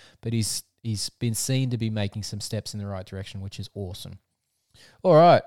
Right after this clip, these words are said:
uh, now, quick, quick shout out while we've got the chance. We haven't done it in any other point in the show, uh, of the full podcast episode, which is episode fifty-nine. We were part of a M X Vice interview today with Ed Stratman,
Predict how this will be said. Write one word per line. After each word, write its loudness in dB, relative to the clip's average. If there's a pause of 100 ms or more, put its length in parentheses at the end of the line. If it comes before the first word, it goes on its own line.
uh, 2 (500)
now, -2 (520)
quick, -4 (120)
quick 0
shout 6
out 6
while 6
we've 0
got -4
the -8
chance. -2
We 0
haven't 4
done 4
it 4
in 0
any 0
other 0
point -4
in -4
the -6
show, 2 (580)
uh, -2
of -4
the -2
full -4
podcast -2
episode, -4
which -8
is -6
episode -6
fifty-nine. -4 (960)
We 0
were 0
part 4
of 2
a 0
M 0
X -2
Vice 2
interview -2
today 0
with -4
Ed 0
Stratman, -4